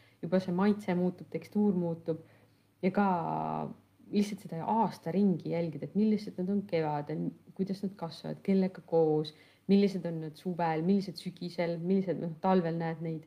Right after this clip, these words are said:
kuivanud, äh, raage, vaatad, näed, siin on olnud võib-olla naistepuna või nemad jäävad kuidagi hästi püsti, et et lihtsalt, äh, jälgida ja vaadata, mil-, millisel hetkel nad on nagu kõige paremad, kõige maitsvamad, julgelt siis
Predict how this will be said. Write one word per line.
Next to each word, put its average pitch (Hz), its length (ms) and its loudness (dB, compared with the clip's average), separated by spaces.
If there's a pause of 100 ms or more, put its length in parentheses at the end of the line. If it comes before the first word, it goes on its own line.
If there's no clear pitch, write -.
(260)
kuivanud, 160 540 2
äh, 160 460 -6
raage, 185 420 2
vaatad, 160 280 -8
näed, 170 220 -8
siin 170 200 -6
on 165 120 -4
olnud 160 300 -6
võib-olla 151 380 -4 (580)
naistepuna 165 580 -2
või 151 200 0
nemad 175 340 2
jäävad 160 180 -4
kuidagi 160 240 -4
hästi 165 260 -4
püsti, 165 340 -8
et - 80 -16 (340)
et 190 140 -4
lihtsalt, 196 300 -2 (320)
äh, 180 160 -8 (120)
jälgida 226 420 2
ja 170 140 -2
vaadata, 185 480 0
mil-, 185 540 4
millisel 190 420 2
hetkel 180 300 -2
nad 156 140 -8
on 160 120 -6
nagu 160 280 -8 (480)
kõige 165 220 -12
paremad, 277 520 -6
kõige 185 240 -2
maitsvamad, 226 640 -2
julgelt 202 400 0
siis 165 160 -14